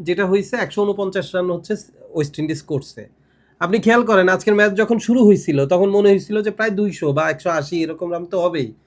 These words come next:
কিন্তু বাংলাদেশি বোলাররা ওদের একশো, প্রথম উইকেট তো এক রানে পড়ে গেছে, পরে একশো ছয় রানে দুই উইকেট, সেইখান থেকে একশো আঠারো রানের ভিতর ছয় উইকেট ফেলে দিছে চোদ্দ দশমিক চার ওভারে।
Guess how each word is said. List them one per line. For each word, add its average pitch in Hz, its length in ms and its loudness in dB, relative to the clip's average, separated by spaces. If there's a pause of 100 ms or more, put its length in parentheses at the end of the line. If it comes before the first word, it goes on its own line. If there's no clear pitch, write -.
(300)
কিন্তু 175 140 0
বাংলাদেশি 190 440 2
বোলাররা 196 560 0 (380)
ওদের 185 260 2 (240)
একশো, 196 560 -2 (1000)
প্রথম 170 220 2
উইকেট 208 300 4
তো 214 340 2
এক 175 200 -2
রানে 175 180 2
পড়ে 165 240 -4
গেছে, 151 200 -4
পরে 151 240 -6
একশো 147 240 -8
ছয় 156 220 -4
রানে 151 200 -4
দুই 143 200 -2
উইকেট, 165 260 -6 (340)
সেইখান 214 400 2
থেকে 269 420 0 (400)
একশো 220 520 -2
আঠারো 196 360 2
রানের 214 200 2
ভিতর 226 200 -4
ছয় 202 200 0
উইকেট 165 240 -2
ফেলে 143 200 0
দিছে 120 300 -8
চোদ্দ 143 600 -2
দশমিক 139 400 -4
চার 160 220 -4
ওভারে। 117 320 -4